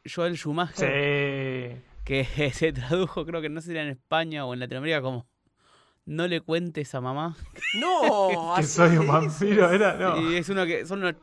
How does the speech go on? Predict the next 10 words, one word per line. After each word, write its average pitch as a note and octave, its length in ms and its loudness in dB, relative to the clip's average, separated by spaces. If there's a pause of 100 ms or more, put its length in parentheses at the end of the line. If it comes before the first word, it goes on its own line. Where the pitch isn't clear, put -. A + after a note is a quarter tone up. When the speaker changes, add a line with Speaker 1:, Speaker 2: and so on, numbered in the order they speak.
Speaker 1:
unos F#3 180 -6
chicos G3+ 180 -4
que - 20 -4
encuentran F3 280 -6
un, E3+ 300 -10 (360)
un, E3+ 240 -10 (280)
son F#3+ 160 -6
los F3 80 2
vampiros D3+ 400 -2
punk, F#3 400 0